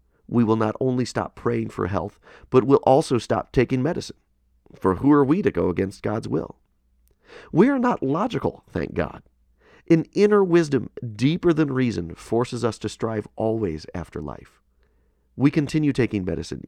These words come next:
even while we sigh, "God's will be done." We also continue to try, cry, "Oh Lord, please," even though it is only the instinctive howl of an infant for its mother. When we realize that God is not only transcendent,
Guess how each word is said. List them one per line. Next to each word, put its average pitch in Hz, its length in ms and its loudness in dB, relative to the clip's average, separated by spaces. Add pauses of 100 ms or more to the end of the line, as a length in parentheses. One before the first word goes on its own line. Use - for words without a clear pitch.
even 139 320 0
while 113 240 2
we 98 140 -2
sigh, - 380 -10 (520)
"God's 98 300 -8
will 95 220 -4
be 90 120 -8
done." - 220 -18 (880)
We 151 160 10
also 160 260 4
continue 156 380 0
to 139 60 -10
try, 151 320 0 (180)
cry, 139 380 0 (240)
"Oh 202 180 12
Lord, 208 400 10
please," 196 500 2 (920)
even 135 260 2
though 123 160 6
it 117 60 4
is 107 180 0
only 123 240 2
the 117 140 -2
instinctive 113 680 -4
howl 110 400 -4
of 92 120 -4
an 92 100 -4
infant 107 420 -6
for - 160 -8
its - 160 -10
mother. 90 340 -8 (1300)
When 151 180 2
we 165 140 6
realize 151 580 -4
that - 180 -8
God 98 280 -4
is 104 80 -12
not 101 200 -4
only 98 200 -2
transcendent, 92 680 -10